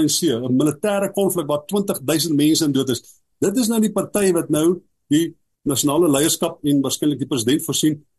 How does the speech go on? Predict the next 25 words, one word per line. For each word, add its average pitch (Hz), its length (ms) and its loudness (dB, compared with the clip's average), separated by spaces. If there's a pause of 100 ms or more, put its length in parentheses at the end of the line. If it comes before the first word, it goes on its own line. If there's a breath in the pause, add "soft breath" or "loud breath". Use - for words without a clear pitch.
en 165 160 4
die 170 80 2
grootste 175 240 -2
gros - 300 -2
van 185 100 -2
die 160 80 2
leierskap 143 440 0
en 175 120 2
homself 202 500 -2
gaan 202 140 -4
gedra 156 380 -2
soos 165 200 -6
'n 160 100 -2
relatief 151 300 -4
meerderheidsparty 139 800 -2
omdat 160 400 0
hy 135 280 0 (280)
die 135 80 0
legitimiteit 131 640 0
het - 120 -2
van 135 160 -2
'n, 123 280 0
van 131 160 -2
'n 127 80 0
meerderheidsparty, 120 800 -2